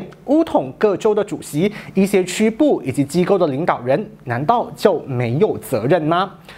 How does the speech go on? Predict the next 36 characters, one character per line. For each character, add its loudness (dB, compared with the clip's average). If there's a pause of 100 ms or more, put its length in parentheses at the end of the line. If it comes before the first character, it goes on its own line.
(220)
此 2
外， 4
阿 -4
莫 0
扎 2
西 -8
也 2
强 -6
调， 2 (180)
他 0
坚 -2
持 -2 (120)
不 2
贪 -2
污、 2 (260)
不 4
挪 2
用 0
政 0
府 -4
的 0
资 0
源、 2 (120)
不 2
接 0
受 0
非 -2
法 -4
活 -4
动 0
的 2
资 -2
金 -2
作 2
为 2
党 -4